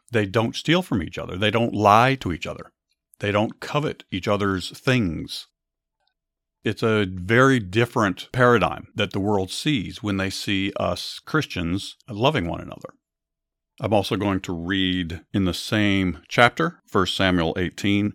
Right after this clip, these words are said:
verses eight to eleven. Then Saul was very angry, and the saying displeased him. And he said, "They have ascribed to David ten thousands, and to me they have ascribed only thousands.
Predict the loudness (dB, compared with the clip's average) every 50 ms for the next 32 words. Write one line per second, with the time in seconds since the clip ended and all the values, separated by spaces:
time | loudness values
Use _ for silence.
0 | _ 0 0 0 0 0 -4 -6 -2 -2 -2 -2 -2 -4 -6 -4 -2 -2 0 0
1 | 0 0 0 -4 -12 -16 _ _ _ _ _ _ _ _ _ _ _ _ _ _
2 | _ _ _ _ _ _ _ _ _ _ _ _ _ _ _ 0 4 4 4 4
3 | 4 4 6 6 8 8 6 4 2 0 -2 0 2 4 6 6 4 4 2 2
4 | 2 2 2 0 0 -2 -2 -4 -4 -8 _ _ _ _ _ _ _ _ -6 -4
5 | -2 0 -2 -2 -2 0 0 2 2 2 2 0 -2 -4 -6 -2 0 2 2 2
6 | 0 -2 -4 -8 -12 -14 -14 -16 -18 _ _ _ _ _ _ _ _ _ -4 0
7 | 2 4 4 2 2 2 4 4 6 4 4 0 -4 -4 2 4 4 4 4 2
8 | 0 0 -2 -4 -4 0 4 4 4 4 2 0 -4 -2 0 0 0 0 -2 -4
9 | -8 -6 -4 0 2 2 2 2 0 -2 -4 -4 -6 -8 -8 -8 -8 -10 -12 _
10 | _ _ _ _ _ _ _ _ _ _ -4 -2 0 2 4 6 8 8 8 6
11 | 6 6 4 4 4 2 -2 -2 0 2 2 2 2 2 0 0 0 -2 -2 0
12 | 2 4 4 4 4 0 -4 -10 -14 -14 -18